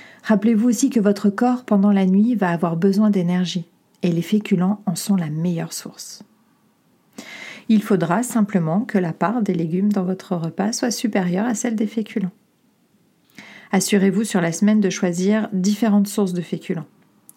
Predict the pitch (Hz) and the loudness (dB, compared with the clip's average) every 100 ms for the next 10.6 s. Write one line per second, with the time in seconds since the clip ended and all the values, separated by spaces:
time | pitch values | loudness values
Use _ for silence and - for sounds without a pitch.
0 | - 175 170 - 160 160 - 170 - 175 | -6 -4 -4 -4 -4 -6 -4 -4 -2 -4
1 | 175 170 160 160 - 165 165 165 165 156 | -4 -6 -4 -4 -2 -2 -2 -4 -4 0
2 | 190 175 170 - 165 156 156 160 165 160 | 0 0 -4 -4 -4 -2 -4 -4 -4 -4
3 | - 180 185 226 233 - - - - - | -4 0 2 2 0 -6 -16 -20 -16 -2
4 | 190 196 190 180 170 - 208 190 180 165 | 0 2 0 -2 -2 0 0 0 -2 -2
5 | 165 170 170 170 165 180 180 175 156 165 | -2 -2 0 -2 -2 -2 -2 -4 -4 -6
6 | 160 165 160 196 240 240 - - _ 202 | -4 -6 -4 -2 -2 -4 -12 -16 _ -2
7 | 175 175 165 165 196 190 165 160 170 - | 0 0 -2 0 2 2 0 -2 -4 -6
8 | 147 151 151 160 165 - 143 - 151 156 | -6 -6 -4 -4 -4 -6 -8 -6 -6 -4
9 | 156 - 151 180 180 151 165 151 143 147 | -6 -8 -6 -6 -6 -8 -8 -8 -6 -6
10 | 160 165 - - - | -6 -8 -12 -16 -18